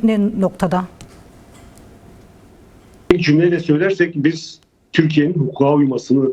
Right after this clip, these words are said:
Speaker 2: istedik bir kez daha. Türkiye'nin, e, hukukun gereğini yerine getirmesini istedik. E, kamuoyu biliyor, iki bin on dörtte verilmiş bir karardan bahsediyoruz. Avrupa İnsan Hakları Mahkemesi'nin verdiği bir karar var.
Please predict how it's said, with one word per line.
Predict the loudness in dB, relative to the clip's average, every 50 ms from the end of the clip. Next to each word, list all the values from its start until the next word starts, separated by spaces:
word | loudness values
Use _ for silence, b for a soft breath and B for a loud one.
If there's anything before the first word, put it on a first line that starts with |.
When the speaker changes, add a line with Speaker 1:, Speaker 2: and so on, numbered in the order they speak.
| -4 -6
Speaker 2:
istedik | -8 -4 -2 -2 -2 -2 -4 -8 -4 -2
bir | -2 0
kez | 0 0 0 0 -2
daha. | -4 -2 -2 -2 -2 -4 -6 b b b b b _
Türkiye'nin, | 0 0 0 2 2 2 2 2 2 2 0 -2 -4 -4 -2
e, | 0 0 0 0 -2
hukukun | -4 -4 -2 0 2 2
gereğini | 2 2 0 0 2 2 2
yerine | 2 2 2 2 0
getirmesini | 0 -2 -2 -2 -4 -4 -2 0 0 -2
istedik. | -2 -2 -6 -6 -4 -4 -2 -4 -4 -6 -10 _ b b b b b b b b b _ _ 2
E, | 2 2 2 2 2 2 2 2 2 2 2 0 0 0 -2 -4 -2
kamuoyu | 0 2 2 4 4 4 2 0 0
biliyor, | 0 2 2 2 2 0 -4
iki | -6 -4 -2 0
bin | 2
on | 2 2 2 2
dörtte | 0 0 0 0 0 2
verilmiş | 2 2 2 2 2 0 0 -2
bir | -4 -4 -4
karardan | -2 -2 0 0 0 0 0 2 2
bahsediyoruz. | 2 0 0 0 0 0 2 2 2 2 0 -4 -6 -10 -10
Avrupa | -10 -10 -2 0 0
İnsan | 0 0 -2 -6
Hakları | -4 -4 -4 -2 0
Mahkemesi'nin | -2 -2 0 -2 -2 -2 -2 -2 0 0 0
verdiği | 0 -2 -4 -8
bir | -6
karar | -2 0 0 2 2 0
var. | 0 0 0 -2 -2 -6 -10